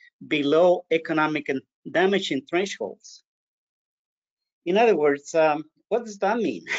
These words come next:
<laughs> Means that, um, uh, you try, uh, all of the,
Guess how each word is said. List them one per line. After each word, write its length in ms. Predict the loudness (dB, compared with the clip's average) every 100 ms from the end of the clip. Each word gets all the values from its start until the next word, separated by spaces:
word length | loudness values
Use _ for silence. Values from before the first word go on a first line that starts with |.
| -4 -2
<laughs> 880 | -2 -6 _ -20 -20 _ -20 _ -2
Means 280 | 0 0
that, 240 | 2 0 0 2
um, 340 | 2 2 -2 _ _ _ -4
uh, 360 | 0 2 0 -4 _ _ -20
you 300 | -12 -10 -10 -12
try, 500 | -4 0 2 2 0 -6 _ _
uh, 380 | -4 -2 0 -2 -6 _ _ 0
all 300 | 4 4 2
of 160 | -2
the, 400 | -6 -6 -4 -6